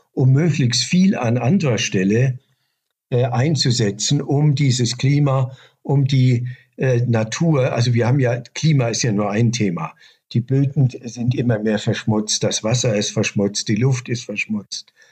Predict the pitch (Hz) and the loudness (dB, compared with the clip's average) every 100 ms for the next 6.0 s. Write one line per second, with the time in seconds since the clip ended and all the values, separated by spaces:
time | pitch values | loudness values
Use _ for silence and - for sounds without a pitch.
0 | _ _ - 113 107 117 131 120 107 120 | _ _ -2 0 0 0 2 0 0 0
1 | 120 135 131 113 104 - - 139 123 110 | 0 2 2 0 -2 -4 0 2 2 0
2 | 107 - 110 107 - - _ _ - 120 | -2 -2 -2 -2 -4 -14 _ _ -2 0
3 | 123 120 113 - 151 139 110 104 110 120 | 0 0 0 0 0 0 0 0 0 0
4 | 139 117 123 - 165 156 139 120 113 117 | 0 2 0 2 2 4 4 2 2 2
5 | 156 185 123 113 107 - 104 98 101 - | 2 0 -2 -2 -4 -2 -2 -2 -4 -8